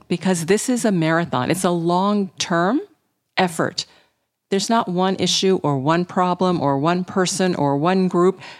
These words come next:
There's not one thing to do. The embeddedness of racism and bias throughout our culture as a result of hundreds of years is deep.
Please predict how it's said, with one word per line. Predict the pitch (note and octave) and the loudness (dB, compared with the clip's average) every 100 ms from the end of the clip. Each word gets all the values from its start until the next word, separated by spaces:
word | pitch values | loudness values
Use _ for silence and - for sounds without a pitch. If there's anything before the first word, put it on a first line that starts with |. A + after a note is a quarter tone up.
| - | -4
There's | F3+ F3+ | -2 2
not | G3+ A3+ | 2 2
one | F3 F3+ G3 | 0 0 0
thing | F#3+ F#3+ F#3 | -2 0 0
to | F3+ E3 | -2 -4
do. | F3 G#3 D#3 - - _ _ _ _ - | -4 -4 -6 -10 -20 _ _ _ _ -12
The | F3+ F#3+ F#3 F3+ F3 F3+ _ - | -4 0 2 0 -2 -6 _ -2
embeddedness | F3+ D3+ G3 A#3 B3 G3+ F3+ - | 0 2 2 2 2 2 0 -2
of | - E3 D#3+ D#3 - - _ _ _ _ _ _ | 0 0 0 -2 -10 -20 _ _ _ _ _ _
racism | F3 F#3 F#3+ - F#3 D#3+ D#3+ | -4 0 0 0 -2 0 -2
and | D3+ D3+ - | 0 -2 -2
bias | D#3+ F3 F3+ C#3 - | -2 2 2 0 -2
throughout | - E3 - E3 F3 | -2 -2 2 0 2
our | E3 D#3 | 0 -4
culture | - G#3+ A#3 - D#3 | -2 0 0 0 0
as | D#3 | 2
a | E3 | 2
result | E3 D#3+ F#3 G#3 G3 | 0 2 2 2 0
of | D#3 | -2
hundreds | - G3+ G#3 G#3 F3+ F3 | 0 2 4 4 2 0
of | D#3 | -2
years | D#3 F#3 G#3+ D#3 A2 - - - - - - - _ _ _ _ _ _ - | 0 2 2 2 -2 -4 -10 -20 -20 -20 -20 -20 _ _ _ _ _ _ 2
is | G3+ F#3+ E3 D#3 | 4 4 2 -6
deep. | B2+ - F#3 - - | -10 -2 0 0 -4